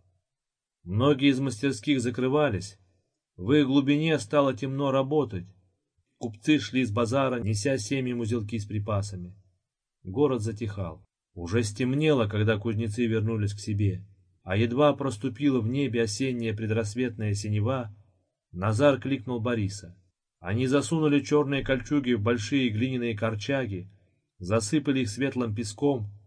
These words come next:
и принялись толстыми палками перемешивать там песок и кольчуги. Ольга, глядя на усердие мастеров, улыбалась. Так в корчагах толстыми палками горянки в Афганистане и в Индии сбивают масло.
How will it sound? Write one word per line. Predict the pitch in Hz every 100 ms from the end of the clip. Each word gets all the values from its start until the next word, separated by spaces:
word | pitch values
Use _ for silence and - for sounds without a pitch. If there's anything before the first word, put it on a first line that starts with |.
| _
и | -
принялись | - 117 131 156 165 -
толстыми | - 151 139 139 127
палками | 110 143 135 131 120
перемешивать | 110 123 123 131 104 117 104
там | 117 104
песок | 104 101 117 104
и |
кольчуги. | 104 104 104 104 95 101 - _ _ _ _ _ _ _ _ _ -
Ольга, | 104 147 135 120
глядя | 107 113 127 120
на | 117
усердие | 117 104 127 110 113
мастеров, | 110 104 123 139 107
улыбалась. | 127 123 123 139 101 90 - _ _ _ _ _ _ -
Так | 123 -
в |
корчагах | - 120 104 147 135 113 101
толстыми | 135 117 123 120
палками | 107 135 120 120 113
горянки | 104 113 131 127 107
в | 110
Афганистане | 107 107 117 104 104 123 117
и | 113
в | 117
Индии | 131 110 110
сбивают | 101 107 113 117 107
масло. | 107 123 110 101 87